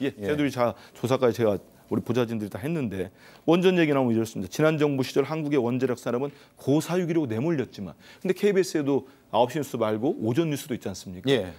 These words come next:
Speaker 1: 거기에서 앵커는 이런 얘기 전혀 안 합니다. 그 앵커는, 또 진행하는 앵커는. 이런 것들이 보면은 정말 그 후쿠시마 원전 오염수 방류할 때에는 뭐 미국 소-, 이천팔 년도 소고기 광우병 시위 문제,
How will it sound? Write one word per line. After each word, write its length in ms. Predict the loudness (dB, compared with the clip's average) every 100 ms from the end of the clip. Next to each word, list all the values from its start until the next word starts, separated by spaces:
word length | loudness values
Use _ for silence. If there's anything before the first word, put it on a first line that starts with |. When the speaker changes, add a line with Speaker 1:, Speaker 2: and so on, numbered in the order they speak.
| 2
Speaker 1:
거기에서 380 | 4 4 4
앵커는 320 | 2 0 -2 -2
이런 160 | 0
얘기 100 | -2
전혀 240 | -4 -6 -6
안 100 | -6
합니다. 360 | -10 -12 -14 -20 _
그 220 | 2 4
앵커는, 460 | 4 0 -8 -8 -8 -10
또 60 | -14
진행하는 380 | -6 -2 -2 -4
앵커는. 320 | -8 -10 -10 -12 -20 -10 0
이런 160 | 4
것들이 240 | 4 6 4
보면은 640 | 4 0 0 -2 -4 -8 -12 _ _ -12
정말 460 | -2 2 4 2 -4 -2
그 420 | 2 4 2 -2 -8 _ _ -16
후쿠시마 520 | -4 -2 0 2 2
원전 340 | 2 0 0
오염수 380 | 0 0 -2 -6
방류할 400 | -6 -2 0 -2
때에는 420 | -2 -2 -2 -4 -10 _ _ _
뭐 100 | -8
미국 280 | -2 0 0
소-, 240 | -2 -6 -6 -14 _ _
이천팔 460 | -4 0 -2 2 4
년도 240 | 4 4
소고기 360 | 0 0 -2 -2
광우병 540 | -6 -6 -6 -4 -6
시위 300 | -6 -4 -2
문제, 420 | -2 -4 -10 -14